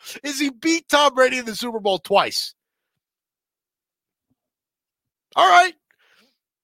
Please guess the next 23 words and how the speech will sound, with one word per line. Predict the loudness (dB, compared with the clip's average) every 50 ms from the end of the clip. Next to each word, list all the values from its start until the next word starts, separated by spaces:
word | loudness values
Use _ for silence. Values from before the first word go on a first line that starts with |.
| _ _ _
You | -6 2 4
have | 4 4 4 0 _
pretty | -4 -4 -4 -2
big | -4 -4 -6
shoes | -6 -8 -10 -10 -12 -12
to | -16
fill. | -16 -16 -16 -16 -18 _ _ _ _ _ _ _ _ _ _ _ _ _ _ _ _ _ _ _ _ _ _ _ -8
Daniel | 0 0 2 2 2 0 0 -2 -2
Jones, | -2 0 0 0 2 0 -2 -2 -4 -8 -14 -14 _ _ _ _ _ _ _ _ _ _ _ _ _ _
I, | -4 -4 0 -2
I'm | -2 0
telling | 2 2 2 2 2
you | 2
right | 2 2 2
now, | 0 -2 -2 _ _ _ _ _ _ _ _ -10
Daniel | -8 -4 -2 0 0 0 2 2 0 0
Jones | 0 2 2 4 4 4 4 2 0 -8 -16 _
is | -6 -6 -6 -6 -6 -10 -10
Eli | -10 -6 -4 -4 -4 -4
Manning. | -6 -10 -12 -14 -16 -20 _ _ _ _ _ _ _ _ _ _ _ _ _ _ _ _ _ _ _ _
Look | -8 -2 0 0 0 2 2
at | 4 4
him. | 2 0 -2 -14 _